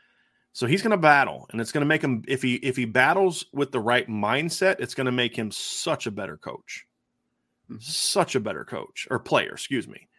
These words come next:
Speaker 1: And, and he's gonna go out there, and when his time is called, he's gonna be so ready to go out there and turn his potential into big-time production, whether it's in game three of this year, game ten of this year, or game one of twenty twenty-four.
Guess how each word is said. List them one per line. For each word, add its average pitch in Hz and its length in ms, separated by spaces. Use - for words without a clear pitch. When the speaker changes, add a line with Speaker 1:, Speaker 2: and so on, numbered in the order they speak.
Speaker 1:
And, 123 300
and 110 460
he's 170 280
gonna 151 180
go 123 200
out 120 240
there, 120 180
and 113 100
when 120 100
his 113 120
time 117 300
is 120 160
called, 101 320
he's 110 140
gonna 123 160
be 110 120
so - 280
ready 113 280
to 104 80
go 104 80
out 101 160
there 101 140
and 92 200
turn 127 300
his 117 220
potential 127 680
into 101 220
big-time 104 560
production, - 640
whether 123 320
it's 113 160
in 110 120
game 101 280
three 139 400
of 120 120
this 123 220
year, 117 500
game 92 300
ten 151 280
of 127 140
this 123 220
year, 117 260
or 107 220
game 113 360
one 107 280
of 127 140
twenty 110 300
twenty-four. 95 640